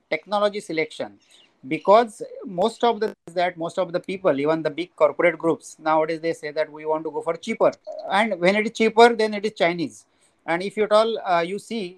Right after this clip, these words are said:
uh, I always ask this particular question, "Have you seen a second-hand Chinese, uh, technology?" You will never get it. Europeans will get in abundance because the life of the European machinery is twenty-five years. Say that textile machinery, I can,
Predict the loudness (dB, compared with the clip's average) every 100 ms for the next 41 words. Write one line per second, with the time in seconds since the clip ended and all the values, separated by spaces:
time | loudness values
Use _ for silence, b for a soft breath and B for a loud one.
0 | -4 2 4 6 6 4 0 2 2 0
1 | -8 -10 -10 -8 -8 -8 -8 -8 -10 -12
2 | -12 -10 -12 -10 -10 -10 -8 -6 -2 0
3 | 0 2 0 0 -2 -2 -4 -14 -18 _
4 | _ -6 -6 -6 -6 -4 -4 -8 -18 _
5 | _ _ -20 -10 -8 -6 -4 -2 -2 -2
6 | -4 -8 _ _ _ _ _ 2 6 6
7 | 6 0 0 -4 0 0 0 -4 -6 -4
8 | -2 -2 -4 -8 -6 0 0 0 -2 2
9 | 0 -2 -10 _ -6 -4 -2 -4 -4 -4
10 | -4 -6 -6 -10 -6 -4 -4 -2 -4 -6
11 | -14 _ -2 -2 0 -2 0 2 4 4
12 | 2 0 -4 0 2 2 0 -4 0 0
13 | 0 -6 -6 -4 -6 -8 -4 -2 0 -2